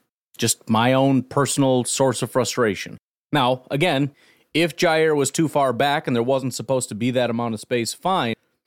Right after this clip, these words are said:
But you'd have to explain to me why the safety on the other side dropped to the, to the millimeter the exact same depth.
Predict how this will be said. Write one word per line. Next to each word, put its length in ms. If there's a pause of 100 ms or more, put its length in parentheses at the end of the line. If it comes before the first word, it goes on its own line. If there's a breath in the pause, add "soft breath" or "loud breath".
(140)
But 160
you'd 100
have 140
to 80
explain 400
to 80
me 120
why 200
the 120
safety 400
on 80
the 120
other 120
side 340
dropped 320
to 60
the, 360 (100)
to 160
the 160
millimeter 880 (340 soft breath)
the 120
exact 400
same 260
depth. 400